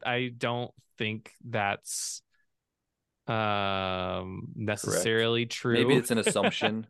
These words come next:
Speaker 2: You would
Speaker 1: Yeah.
Speaker 2: think. It's like, "Oh, a Star Wars thing. They're probably gonna do a trilogy." So people probably just assuming that, but
Speaker 1: Right. And there's, they're announcing a trilogy of m-, a three, uh, you know, three movies.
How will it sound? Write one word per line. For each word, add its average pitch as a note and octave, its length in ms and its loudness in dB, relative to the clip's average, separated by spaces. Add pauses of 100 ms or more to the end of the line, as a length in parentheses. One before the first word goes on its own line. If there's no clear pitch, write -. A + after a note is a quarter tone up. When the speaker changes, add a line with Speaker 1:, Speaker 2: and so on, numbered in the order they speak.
Speaker 2:
You C3 200 6
would C#3 120 6
Speaker 1:
Yeah. A#2+ 260 4
Speaker 2:
think. - 120 -8 (260)
It's - 100 -2
like, C#3+ 100 4
"Oh, D3+ 140 8
a G#2+ 60 6
Star E3+ 240 4
Wars G2+ 260 2
thing. F2+ 260 0
They're F2+ 80 2
probably G#2 280 2
gonna A#2 120 2
do C3 100 2
a B2+ 60 -2
trilogy." F2 400 2
So E2 160 -4
people E2 240 -2
probably D#2+ 280 2
just - 140 -8
assuming E2 500 0
that, G2+ 200 4
but C3+ 40 0
Speaker 1:
Right. - 300 2
And D#3+ 100 4
there's, E3 180 2
they're E3 180 4
announcing D#3+ 400 -4
a B2 60 -2
trilogy C#3 600 2
of G#2 120 2
m-, G#2+ 200 -6
a B2 80 0 (240)
three, F#3 380 4 (360)
uh, C#3 120 4 (180)
you C#3 140 2
know, G#2+ 80 2
three F#3+ 340 2
movies. C#3 800 2